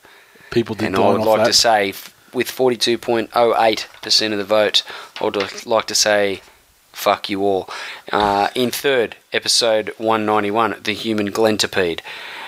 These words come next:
Speaker 2: Episode one eighty-two in second place, hash refs fault Jedi. Um,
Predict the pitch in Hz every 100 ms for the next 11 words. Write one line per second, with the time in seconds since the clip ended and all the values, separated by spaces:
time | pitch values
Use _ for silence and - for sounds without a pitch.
0 | - - - 110 - 107 101 104 110 113
1 | 104 - 143 113 95 123 120 110 101 90
2 | - 101 101 107 101 - 104 98 107 107
3 | 98 - - - - - - - - _
4 | - 101 101 95 92 82 -